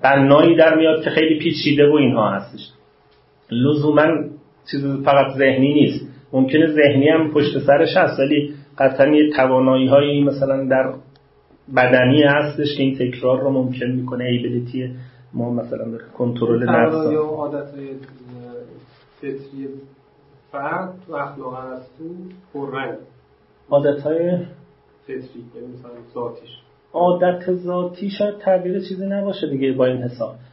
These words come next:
Speaker 1: ببینید ایشون معتقده که مثلاً وقتی ما زاده می‌شیم، فرق ما با حیوانات دیگه مثلاً به لحاظ نوعی، بدون اینکه هیچ کاری کنیم، در ابیلیتی های ماست.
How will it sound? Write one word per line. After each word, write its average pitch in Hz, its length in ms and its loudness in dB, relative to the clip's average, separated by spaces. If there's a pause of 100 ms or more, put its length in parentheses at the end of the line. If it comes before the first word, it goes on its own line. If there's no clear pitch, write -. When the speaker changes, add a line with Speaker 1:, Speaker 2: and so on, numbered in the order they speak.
(120)
Speaker 1:
ببینید 165 300 0
ایشون 175 280 -4
معتقده 170 640 -4
که 170 120 -4
مثلاً 156 300 -6
وقتی 160 260 -2
ما 156 200 0
زاده 147 320 -2
می‌شیم، 143 600 -4 (500)
فرق 175 280 2
ما 165 180 4
با 151 200 4
حیوانات 143 520 2
دیگه 139 400 0
مثلاً 143 240 -2
به 139 60 0
لحاظ 135 280 0
نوعی، 113 520 2
بدون 135 220 0
اینکه 147 140 -2
هیچ 135 240 -4
کاری 117 280 2
کنیم، 113 200 -4
در 135 160 4
ابیلیتی 127 640 0
های 123 260 4
ماست. 95 420 -8